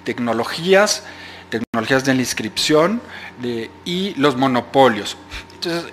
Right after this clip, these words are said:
Innis nos dirá que los monopolios tradicionales del conocimiento van a ser las sociedades, por ejemplo, teocráticas, y si observamos los modos de inscripción, veremos que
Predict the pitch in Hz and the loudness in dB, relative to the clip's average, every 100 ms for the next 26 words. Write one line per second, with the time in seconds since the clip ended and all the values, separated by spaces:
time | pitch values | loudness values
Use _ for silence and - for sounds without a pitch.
0 | - 156 175 190 165 147 151 156 151 123 | -8 -4 -2 -2 0 4 4 4 0 -2
1 | 117 117 117 156 156 - 147 127 - 127 | -4 -6 -6 -6 -6 -4 -2 -2 -2 0
2 | 127 127 113 110 - 107 104 113 110 120 | 2 0 -4 -10 -10 -10 -10 -10 -8 -8
3 | 113 123 113 117 113 123 117 110 110 - | -8 -8 -6 -6 -8 -8 -6 -6 -4 -6
4 | 104 107 110 113 - - - - - - | -4 -4 -4 -4 -8 -12 -12 -12 -14 -12
5 | - 104 113 107 113 110 - - 143 143 | -8 -6 -6 -6 -6 -4 -2 2 4 4
6 | 143 123 - 113 - - - - - - | 2 -4 -4 -4 -4 -12 -20 -20 -20 -12
7 | - 135 151 - 151 147 165 190 165 147 | -6 0 0 2 2 6 6 4 -2 -2
8 | 147 147 156 143 135 123 120 110 - 131 | 0 0 0 -2 -4 -6 -8 -6 0 2
9 | 120 - - - - 135 143 156 165 - | 2 -2 -14 -16 -2 2 2 0 -4 0
10 | 147 139 - | 2 2 -2